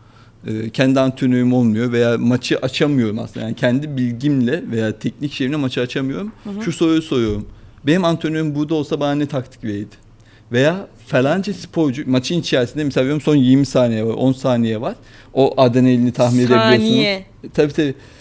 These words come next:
Speaker 1: E, maçı kaybediyorsun. Yani
Speaker 2: Hı hı.
Speaker 1: turnuva bitiyor. Yani verdiğin emekler falan hepsi bitiyor. Orada ben şu soruyu kendime soruyorum. "Falanca olsa burada ne yapardı?"
Speaker 2: Sonrasında doğru bir hareketi yapabiliyorsun
Speaker 1: O,
Speaker 2: yani.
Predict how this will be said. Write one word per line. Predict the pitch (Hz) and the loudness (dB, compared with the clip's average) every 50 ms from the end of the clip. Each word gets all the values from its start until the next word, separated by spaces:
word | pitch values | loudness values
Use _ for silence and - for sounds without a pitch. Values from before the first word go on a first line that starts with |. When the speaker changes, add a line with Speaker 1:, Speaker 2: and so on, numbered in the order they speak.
| - - - | -20 -10 0
Speaker 1:
E, | 120 123 110 107 107 107 | 2 4 4 4 4 2
maçı | 98 - 123 123 - - | 2 2 2 2 2 2
kaybediyorsun. | - 147 139 139 135 135 127 120 120 113 113 - 160 196 - - - - | 2 4 4 4 4 2 2 2 0 0 0 -4 -10 -10 -10 -14 -8 -2
Yani | 120 120 117 120 110 | 0 0 2 0 0
Speaker 2:
Hı | |
hı. | 113 | 0
Speaker 1:
turnuva | - 143 139 139 147 135 127 | 0 2 4 4 4 4 2
bitiyor. | 120 - - 120 113 104 | 0 -2 -4 -6 -6 -4
Yani | 104 110 110 110 113 | -4 -4 -2 0 2
verdiğin | 120 120 117 120 127 | 2 2 2 2 2
emekler | 123 123 120 113 - - 123 117 | 2 2 2 0 0 -2 -2 -2
falan | 117 - - 123 123 123 | -2 -2 -4 -4 0 0
hepsi | 131 127 131 - 131 120 | -2 -2 -2 -6 -10 -10
bitiyor. | 117 - - 180 190 185 - - - - | -10 -4 -2 -2 -2 -2 -8 -20 -20 0
Orada | - 160 175 175 170 170 | 2 4 4 4 2 0
ben | 180 175 | -2 -4
şu | 170 - 175 | -4 -6 -8
soruyu | - - 160 156 156 | -4 -2 0 0 0
kendime | 147 147 127 120 117 | 0 0 0 0 -2
soruyorum. | - - 120 113 104 - | -4 -4 -8 -8 -8 -4
"Falanca | - 143 139 165 190 190 175 180 | -2 0 2 2 2 2 2 2
olsa | 170 170 165 - 170 156 | 2 2 0 -2 -4 -2
burada | 151 151 143 151 143 | -2 0 0 0 0
ne | 143 | 0
yapardı?" | 131 123 - - 110 120 110 - - - - - - _ - - - _ - _ - - - - _ - - _ _ _ - _ _ - _ | 0 -2 -2 -4 -6 -6 -8 -12 -18 -20 -20 -20 -20 _ -20 -20 -20 _ -20 _ -20 -20 -20 -20 _ -20 -20 _ _ _ -20 _ _ -20 _
Speaker 2:
Sonrasında | - - 277 269 254 233 233 - - 233 254 262 330 359 - _ _ - - - 233 226 | -4 -2 0 0 0 -2 -4 -4 -6 -8 -6 -6 -6 -8 -10 _ _ -20 -16 -4 2 4
doğru | 247 254 240 233 | 4 4 4 2
bir | 233 247 | -2 0
hareketi | 220 208 208 - 240 233 - 269 | 0 -2 -2 -6 -10 -10 -6 -6
yapabiliyorsun | 247 214 - 208 196 190 196 196 196 190 185 - - 196 185 | -6 -4 -4 -8 -8 -6 -6 -4 -4 -6 -6 -8 -10 -6 -6
Speaker 1:
O, | 185 | -6
Speaker 2:
yani. | 180 175 175 | -6 -8 -12